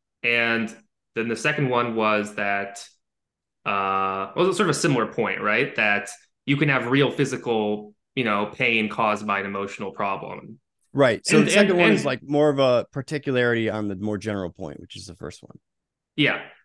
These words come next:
Speaker 1: Uh, so I think that's all true. And I, I, um, one thing that I, I originally had in that paper that I, I took out was a, uh,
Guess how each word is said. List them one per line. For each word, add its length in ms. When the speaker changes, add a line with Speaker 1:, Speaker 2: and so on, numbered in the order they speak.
Speaker 1:
Uh, 180
so 160
I 160
think 220
that's 180
all 120
true. 400
And 100
I, 560
I, 260
um, 300
one 260
thing 160
that 100
I, 240
I 320
originally 340
had 200
in 80
that 180
paper 240
that 140
I, 340
I 40
took 260
out 260
was 160
a, 80
uh, 580